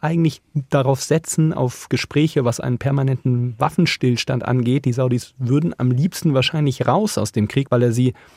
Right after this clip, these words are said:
äh, mehr als hundert Milliarden Dollar gekostet hat. Und, äh, sie fürchten, dass jetzt Angriffe der Amerikaner auf die Houthi wiederum diese möglichen Friedensgespräche mit den Houthi torpedieren könnten.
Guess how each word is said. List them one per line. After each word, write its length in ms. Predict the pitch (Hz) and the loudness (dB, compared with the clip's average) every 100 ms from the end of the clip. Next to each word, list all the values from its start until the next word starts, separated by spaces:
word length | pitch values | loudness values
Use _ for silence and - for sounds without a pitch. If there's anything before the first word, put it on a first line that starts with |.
| _ _ - | _ _ -2
äh, 180 | 160 | 2
mehr 260 | 123 135 139 | 4 4 2
als 200 | 131 - | 0 0
hundert 260 | 156 156 131 | 2 2 2
Milliarden 420 | 127 120 123 123 | 0 0 0 0
Dollar 260 | 131 156 | 2 0
gekostet 480 | 117 104 127 - 117 | -2 -4 -6 -6 -2
hat. 220 | 123 160 _ _ _ - | -2 -2 _ _ _ 2
Und, 300 | 139 135 - - | 2 0 -8 0
äh, 220 | 131 127 | 2 2
sie 240 | 143 123 123 | 0 0 0
fürchten, 640 | - 180 240 - - 123 | 0 2 2 0 -2 0
dass 240 | 127 - | 0 -2
jetzt 400 | 135 160 - - | 0 0 0 -8
Angriffe 480 | - 156 165 143 - | -2 0 0 -2 -2
der 160 | 127 131 | -4 0
Amerikaner 800 | 127 127 120 - 180 143 156 220 _ - - | 0 0 -2 0 0 2 0 -4 _ -20 -4
auf 180 | - 139 | 0 0
die 140 | - 127 | 2 0
Houthi 460 | 180 185 - 147 | 2 0 0 0
wiederum 320 | 135 131 131 | 2 2 2
diese 400 | 131 135 139 135 127 | 2 2 2 0 0
möglichen 480 | 123 151 147 - 127 | 0 0 -2 -2 -2
Friedensgespräche 1600 | 156 160 143 - - - _ _ - 127 - - 127 139 147 | -2 0 0 -2 -8 -12 _ _ -2 0 0 0 0 0 0
mit 160 | 135 135 | -2 0
den 160 | 127 | 0
Houthi 280 | 113 156 139 | 0 0 -2
torpedieren 680 | - 135 131 120 180 160 117 | -2 -2 0 0 0 0 0
könnten. 460 | - 117 - 147 | 0 -2 0 -2